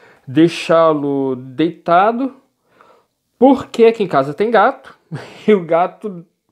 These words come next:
pode pular, cismar de pular em cima e ficar deitado em cima do Xbox, ele vinha cair e são dois mil e oitocentos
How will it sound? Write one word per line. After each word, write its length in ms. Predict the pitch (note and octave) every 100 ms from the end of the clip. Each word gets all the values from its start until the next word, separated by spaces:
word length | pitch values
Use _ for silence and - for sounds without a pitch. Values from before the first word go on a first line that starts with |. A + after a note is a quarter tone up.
| _
pode 280 | G3 G3+ F3+
pular, 580 | - E3+ D3 F#3+ G3+ - _ _
cismar 460 | - D#3 C3+ E3+ A3
de 80 |
pular 340 | F#3 F#3+ D#3 D#3+
em 100 | D#3+
cima 340 | - - F#3
e 40 | F3
ficar 220 | - D3
deitado 420 | D3+ D3+ C#3+ D3
em 60 | C#3+
cima 240 | - D3
do 220 | C#3+ C#3+
Xbox, 440 | - E3+ E3+ G#3 -
ele 220 | G3 G3
vinha 320 | D#3 F#3 G#3
cair 960 | G#3 G#3+ F#3+ F#3+ G#3+ B3+ B3 C4+ C#4 C#4+
e 60 |
são 360 | C4 C4 B3 B3
dois 360 | G#3+ A3+ A#3
mil 80 | A3
e 40 | A#3
oitocentos 760 | A#3 - G#3+ A3 - - -